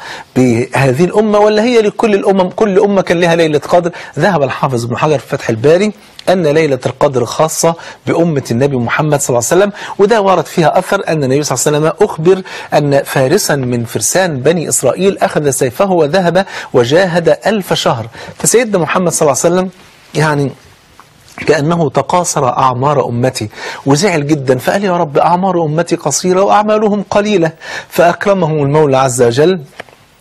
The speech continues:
بليلة القدر، فأنزل المولى عز وجل: "ليلة القدر خير من ألف شهر".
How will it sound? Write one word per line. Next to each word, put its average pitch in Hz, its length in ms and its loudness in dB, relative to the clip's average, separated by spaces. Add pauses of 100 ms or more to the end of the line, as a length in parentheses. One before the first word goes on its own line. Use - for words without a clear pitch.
(440)
بليلة 139 500 2
القدر، 143 380 -2
فأنزل 131 460 -2
المولى 120 360 0
عز 123 220 0
وجل: 127 280 0 (300)
"ليلة 135 440 2
القدر 127 600 -2
خير 151 460 0 (300)
من 120 300 -2
ألف 156 220 0
شهر". 101 200 -4